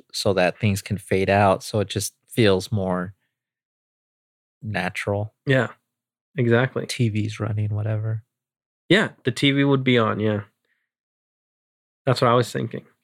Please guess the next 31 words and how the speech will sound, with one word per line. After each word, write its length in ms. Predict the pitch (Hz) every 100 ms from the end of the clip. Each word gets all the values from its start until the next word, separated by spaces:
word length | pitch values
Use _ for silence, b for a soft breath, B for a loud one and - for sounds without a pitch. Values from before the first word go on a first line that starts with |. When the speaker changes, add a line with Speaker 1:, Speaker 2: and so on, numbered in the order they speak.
| -
Speaker 2:
And 180 | 131 127
then, 160 | 123 123
like, 240 | 117 107 _ -
then, 340 | 120 113 113
like, 220 | 120 107 _ _ _ -
I, 200 | 127 127 131
I 120 | 123
do 220 | 120 123
think 240 | 131 117
it 220 | 117 117 -
could 180 | 117
be 200 | 120 113 - 120
interesting 440 | - 117 - 120
that, 120 | -
like, 360 | 117 - - - _ - _ _
that, 200 | - - -
like, 240 | 120 107 -
the 80 |
kid's 300 | 113 - 117
trying 220 | - 117 107
to, 60 |
like, 200 | 107 110 _ _ _
get 120 | -
the 80 | 117
iPad 500 | - 104 107 - -
working 480 | - 62 - 65 65
or, 160 | 62 -
or 260 | 107 - 123
the 220 | - -
Speaker 1:
Nah, 420 | 175 202 156 104 90
don't, 200 | 135